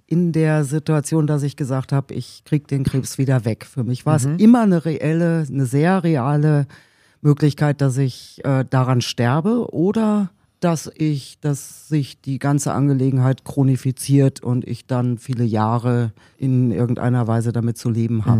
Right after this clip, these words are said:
Speaker 2: Mhm.
Speaker 1: Das so grundsätzlich. Also ich hab mi-, ich persönlich hab mich von Anfang an mit dem Thema, äh, Tod, Sterben ganz konkret befasst.
Speaker 2: Äh, du hast also im Endeffekt schon gesagt, das war's jetzt letztendlich. Also du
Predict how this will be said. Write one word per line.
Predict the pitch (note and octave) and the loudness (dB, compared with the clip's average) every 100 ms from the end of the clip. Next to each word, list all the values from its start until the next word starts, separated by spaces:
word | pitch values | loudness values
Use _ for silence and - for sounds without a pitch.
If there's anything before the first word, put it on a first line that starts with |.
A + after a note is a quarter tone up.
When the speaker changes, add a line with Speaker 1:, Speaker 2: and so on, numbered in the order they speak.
| G#2 | 2
Speaker 2:
Mhm. | A#2+ B2+ - _ _ _ _ - - - | 0 -2 -10 _ _ _ _ -20 -20 -4
Speaker 1:
Das | C3+ A2 | -2 2
so | C#3+ | 2
grundsätzlich. | A#2+ C3 B2+ B2 A#2 B2+ A#2 - | 2 0 0 0 -2 -4 -6 -4
Also | B2+ C3+ | -2 -2
ich | D3+ F#3 | -2 -2
hab | F#3+ | 0
mi-, | D#3+ - | -4 -2
ich | E3 | -2
persönlich | - D#3+ E3 G#3 G3 | 2 4 4 2 0
hab | E3+ - | -2 -4
mich | D3+ | -6
von | - C#3+ | -4 -4
Anfang | - C#3+ C#3+ C#3 - | -2 -4 -2 -4 -2
an | B2+ C#3+ C3+ - - _ _ _ _ | 0 0 0 -6 -20 _ _ _ _
mit | C#3 C#3 - | 0 0 0
dem | C#3 C3+ | 0 0
Thema, | B2+ B2+ C3 C3 C3 B2 A2+ - A#2 A#2+ | -2 0 2 2 2 0 -2 -4 -4 -4
äh, | - | -6
Tod, | - D3 C3+ - - _ _ | -2 0 0 -2 -14 _ _
Sterben | - B2+ A#2 A2+ A#2 A2+ - _ _ _ _ | -4 2 2 2 -2 -6 -12 _ _ _ _
ganz | C3+ C#3+ C#3 - _ - _ _ - | 0 2 0 -6 _ -20 _ _ -4
konkret | C3+ B2 C3 B2 - | 0 0 0 -2 -2
befasst. | A#2 - D3 D#3 - - _ _ _ | -6 -2 -2 -2 -8 -16 _ _ _
Speaker 2:
Äh, | B2 | 0
du | B2 A2 | 2 2
hast | C#3+ - - | 0 -2 -4
also | C3+ C3+ | -2 0
im | A2 | 0
Endeffekt | B2+ C#3 C3+ C#3 B2+ | -2 -2 -2 -4 -4
schon | - B2+ C#3 C3+ | 0 0 0 -4
gesagt, | - A#2+ A#2+ A#2 B2+ | -4 0 0 -2 -6
das | A2+ | -4
war's | A#2+ A2+ G2+ - | -2 0 -2 -6
jetzt | F#2 - | -10 -6
letztendlich. | G2 - F#2+ F#2 F#2+ F2+ | -8 -6 -10 -8 -8 -8
Also | G2 | -8
du | G#2+ G#2 | -8 -12